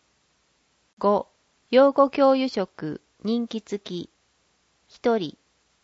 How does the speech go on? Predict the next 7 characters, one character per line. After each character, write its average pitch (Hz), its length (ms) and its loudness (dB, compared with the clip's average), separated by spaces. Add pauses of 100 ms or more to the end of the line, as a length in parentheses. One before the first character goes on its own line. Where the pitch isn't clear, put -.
(680)
養 277 200 2
護 285 160 2
教 277 280 0
諭、 165 280 -6 (200)
保 - 180 -8
健 240 300 -2
師、 - 360 -10